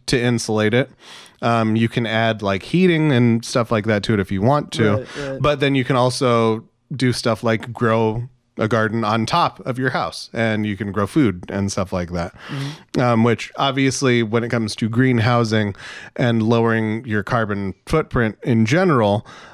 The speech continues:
Speaker 1: uh, the more food that you can grow yourself that you consume, the better it is for the planet, because you don't have to go out and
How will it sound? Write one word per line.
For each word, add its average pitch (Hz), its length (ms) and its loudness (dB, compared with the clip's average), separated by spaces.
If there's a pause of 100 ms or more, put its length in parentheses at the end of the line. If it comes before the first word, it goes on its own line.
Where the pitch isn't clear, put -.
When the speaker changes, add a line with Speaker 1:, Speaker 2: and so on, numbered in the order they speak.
(120)
Speaker 1:
uh, 104 440 2 (880)
the 139 200 4
more 139 360 4
food 135 420 2
that 120 160 0
you 127 80 0
can 127 160 2
grow 117 160 2
yourself 117 680 0
that 107 220 0
you 117 120 2
consume, 135 560 2 (300)
the 117 80 0
better 107 280 2
it 95 80 0
is 92 140 -2
for - 100 -4
the 90 100 -2
planet, 82 380 -8 (100)
because 101 480 -2
you 113 140 0
don't 110 160 0
have 104 320 -2
to 95 360 2
go 98 220 0
out 98 320 0
and 101 400 -6